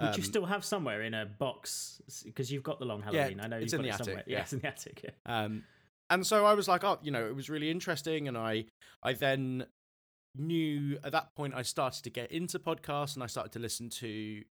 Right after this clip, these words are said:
Speaker 2: Kevin Smith,
Speaker 1: Yeah.
Speaker 2: um,
Speaker 1: Yeah, who
Speaker 2: who
Speaker 1: did
Speaker 2: is a
Speaker 1: early, he
Speaker 2: huge
Speaker 1: did,
Speaker 2: Batman
Speaker 1: I think he
Speaker 2: fan.
Speaker 1: did Green Arrow, but he also, I, I know for a fact he did a, um, a Daredevil run, which was why he was in the film Daredevil.
Speaker 2: Yeah.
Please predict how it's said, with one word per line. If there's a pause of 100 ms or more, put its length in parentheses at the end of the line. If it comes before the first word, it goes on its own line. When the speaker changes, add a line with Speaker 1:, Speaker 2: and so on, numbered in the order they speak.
(120)
Speaker 2:
Kevin
Smith,
Speaker 1:
Yeah.
Speaker 2:
um,
Speaker 1:
Yeah,
who
Speaker 2:
who
Speaker 1:
did
Speaker 2:
is
a
Speaker 1:
early,
he
Speaker 2:
huge
Speaker 1:
did,
Speaker 2:
Batman
Speaker 1:
I
think
he
Speaker 2:
fan.
Speaker 1:
did
Green
Arrow,
but
he
also,
I,
I
know
for
a
fact
he
did
a, (180)
um,
a
Daredevil
run,
which
was
why
he
was
in
the
film
Daredevil. (400)
Speaker 2:
Yeah.